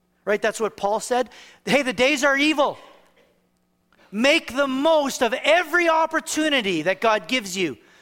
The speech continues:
You need to be in tune with God's Spirit. You need to be listening and alert and aware. You need to be clear in your mind.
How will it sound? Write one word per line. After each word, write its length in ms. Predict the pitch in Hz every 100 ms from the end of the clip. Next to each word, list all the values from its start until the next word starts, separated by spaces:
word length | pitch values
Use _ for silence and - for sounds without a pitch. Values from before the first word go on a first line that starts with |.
| _ _ _
You 140 | 196 262
need 160 | 294
to 100 | 254
be 220 | 233 254 254
in 100 | 247
tune 400 | - 311 330 320
with 160 | 277
God's 300 | 269 240 220
Spirit. 760 | - - 294 302 240 160 - - _ - -
You 100 | 233
need 140 | 269
to 80 | 233
be 140 | 233
listening 640 | 214 247 - 311 285 277 254
and 160 | 233
alert 360 | 240 240 262 277
and 200 | 262 214
aware. 720 | 220 214 233 226 208 151 123 - _ _ _ _ _ _ _
You 100 | 190
need 160 | 240 214
to 80 | 214
be 80 |
clear 640 | 220 - - 311 302 220 220
in 180 | 214
your 140 | 214 233
mind. 640 | 247 214 175 135 117 -